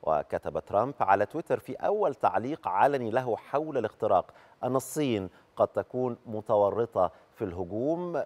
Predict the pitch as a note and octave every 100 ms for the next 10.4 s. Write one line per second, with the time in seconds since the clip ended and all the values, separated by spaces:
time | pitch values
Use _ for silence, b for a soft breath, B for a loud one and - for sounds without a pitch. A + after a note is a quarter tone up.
0 | - B2 B2 - F3 D3+ C3 G#2+ G2 G2+
1 | - C3+ C3+ A2 G2 A2 B2 A#2+ A2 G2
2 | G2 G#2 C#3+ - F#2+ F2+ B B - G2
3 | F2+ G2+ G2+ F#2+ - F#2+ E2+ E2+ - G#2
4 | F2+ F2 B B - E2 E2 D#2 D2 G2+
5 | B2+ E3+ - F#2 E2+ B - G2 F2+ F#2+
6 | G2+ - G2 C#3 D#3 D#3+ - A#2+ - G2
7 | - A#2+ F#2+ - F#2+ - A#2+ A2 - F2
8 | - A2+ D3 F3 F3+ F3 D3+ B2 G#2 B2+
9 | F#3 - B2+ - F3+ - C#3+ A2 G2 G2
10 | F#2+ - D3+